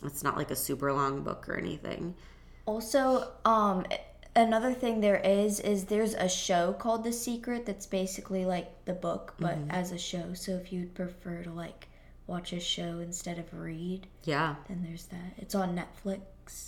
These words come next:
Speaker 1: <laughs> I actually watched that last night while you were at your
Speaker 2: <laughs>
Speaker 1: sleepover. She was at a sleepover and Dustin's out of town, and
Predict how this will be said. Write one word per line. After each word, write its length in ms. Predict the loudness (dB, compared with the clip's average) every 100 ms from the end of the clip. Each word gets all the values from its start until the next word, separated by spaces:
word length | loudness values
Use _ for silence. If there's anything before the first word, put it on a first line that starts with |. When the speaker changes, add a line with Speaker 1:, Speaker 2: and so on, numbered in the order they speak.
| -4 2
Speaker 1:
<laughs> 360 | 4 4 4
I 100 | 6
actually 340 | 8 8 6 6
watched 340 | 6 6 4
that 140 | 2 4
last 300 | 2 2 0
night 280 | 0 0 2
while 100 | 2
you 120 | 4
were 80 | 6
at 60 | 6
your 100 | 8
Speaker 2:
<laughs> 120 | 8
Speaker 1:
sleepover. 480 | 6 4 2 2 4
She 120 | 6
was 120 | 8
at 100 | 8
a 40 |
sleepover 760 | 8 4 6 6 8 8 8 8
and 100 | 6
Dustin's 400 | 4 4 0 4
out 100 | 2
of 80 | 2
town, 440 | 4 4 4 2
and 240 | 0 0